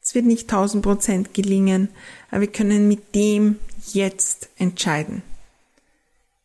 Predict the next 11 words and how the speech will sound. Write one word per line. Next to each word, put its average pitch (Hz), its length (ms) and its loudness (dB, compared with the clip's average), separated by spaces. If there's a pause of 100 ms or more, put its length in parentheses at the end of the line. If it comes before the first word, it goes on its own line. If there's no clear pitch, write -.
(540)
Zum - 180 0
Beispiel 240 640 0
mit 240 180 2
der 240 80 0
Entscheidung, 220 760 0 (500)
ja, 220 320 0 (580)
dieser 233 240 0
Podcast, 226 760 0
der 220 100 2
hat 214 120 0
was 214 300 -2